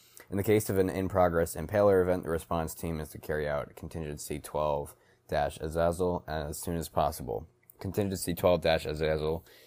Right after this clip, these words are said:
is, uh, through the use of hypnestics, the response team will implant the scapegoat with artificial memories of assassinating dash B. Um,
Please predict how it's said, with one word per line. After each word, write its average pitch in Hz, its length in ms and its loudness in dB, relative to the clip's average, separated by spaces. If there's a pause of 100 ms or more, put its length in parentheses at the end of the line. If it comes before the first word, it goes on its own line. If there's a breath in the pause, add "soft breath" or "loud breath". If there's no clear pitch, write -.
(140 loud breath)
is, 80 380 -6 (140)
uh, 67 180 -4
through 104 160 -4
the 101 80 2
use 107 180 2
of 98 120 0
hypnestics, 92 720 -2 (180 loud breath)
the - 80 -4
response 90 400 0
team 90 240 -2
will 76 120 -2
implant 87 340 -4
the - 40 -14
scapegoat 101 480 2
with 82 100 -4
artificial 85 440 -2
memories 82 380 -2
of 73 100 -6
assassinating 78 800 -2
dash - 280 -2
B. 107 340 0 (580 soft breath)
Um, 73 460 -2